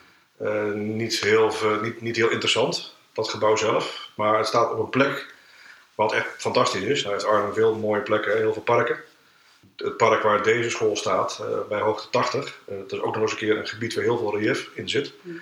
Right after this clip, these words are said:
Speaker 1: Als je boven in het park staat, heb je een prachtig uitzicht en tot in de Betuwe. Dus, eh, een hele bijzondere plek, ook een hele symbolische plek in, in Arnhem. En precies aan de rand van dat parkje stond het schooltje. Eh, en dan kan je ook voorstellen hoe gevoelig die plek is.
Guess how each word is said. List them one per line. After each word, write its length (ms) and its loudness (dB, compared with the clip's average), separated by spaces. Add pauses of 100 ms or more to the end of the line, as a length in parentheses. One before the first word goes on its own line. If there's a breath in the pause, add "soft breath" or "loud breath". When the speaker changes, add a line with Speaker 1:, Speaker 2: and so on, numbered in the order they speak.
(160)
Speaker 1:
Als 100 -2
je 80 -6
boven 240 4
in 80 -6
het 100 -6
park 200 2
staat, 200 -2
heb 100 -4
je 60 -8
een 120 -12
prachtig 340 2
uitzicht 460 -2
en 220 -8
tot 160 -4
in 100 -6
de 60 -6
Betuwe. 400 0 (120)
Dus, 180 -4
eh, 60 -8 (960 loud breath)
een 100 -2
hele 180 4
bijzondere 480 4
plek, 280 2
ook 100 0
een 100 2
hele 140 2
symbolische 500 0
plek 200 -4
in, 360 -8
in 140 -8
Arnhem. 260 0 (1040)
En 60 -4
precies 300 0
aan 120 2
de 60 4
rand 260 4
van 120 2
dat 120 2
parkje 320 -2
stond 180 -8
het 100 -6
schooltje. 380 2 (920 soft breath)
Eh, 800 -6
en 120 0
dan 80 -2
kan 120 4
je 60 6
ook 80 -4
voorstellen 420 2
hoe 100 -2
gevoelig 300 -2
die 120 -8
plek 200 -2
is. 260 -10